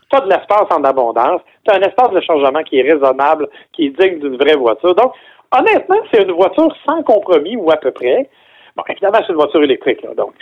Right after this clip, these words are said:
ça, ça vient avec les compromis nécessaires à la voiture électrique, à la conduite, à la recharge, à la sensibilité au froid, à tout ce que tu voudras, là. Mais, euh, pour la voiture elle-même, en tant que telle,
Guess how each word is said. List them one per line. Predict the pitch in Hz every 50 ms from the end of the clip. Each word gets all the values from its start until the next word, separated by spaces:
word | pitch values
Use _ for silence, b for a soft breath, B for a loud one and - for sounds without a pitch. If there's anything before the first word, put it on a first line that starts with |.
| - - -
ça, | 117 104 - -
ça | 117 113
vient | 123 143
avec | 127 113 -
les | 113
compromis | - - 165 156 - 143 135 139 165 165
nécessaires | 139 131 113 - 135 123 - 160 160 151 135 - B B B B B B
à | 139 135
la | 139 135
voiture | - 135 135 127 - 151 143 135
électrique, | 127 123 113 - - 160 160 -
à | 120 110
la | 113 117
conduite, | - 135 120 113 123 - -
à | 123
la | 113 117 113
recharge, | 110 107 104 - 131 135 135 135 123 - b b b b b b b
à | b 117 117
la | 113 107 101 - -
sensibilité | 131 123 117 - - 135 131 123 - - 151
au | 135 120 113
froid, | 104 - 131 120 120 127
à | 135 113
tout | - - - -
ce | - 127
que | -
tu | - -
voudras, | 117 117 135 160 196 175
là. | 127 110 - b b b b b b b b
Mais, | 143 143 143 147 165 175 185 190 185 b b b b _ - 147
euh, | 151 139 135 135 131 131 - - - - - - - - _ -
pour | - 247 277 294 269 220 214
la | 196 214 208
voiture | 202 - - - 185 - - - 247 254 247 196
elle-même, | 165 151 143 131 135 147 185 208 180
en | 139
tant | 131 - 156 131 123
que | -
telle, | - 208 220 233 214 -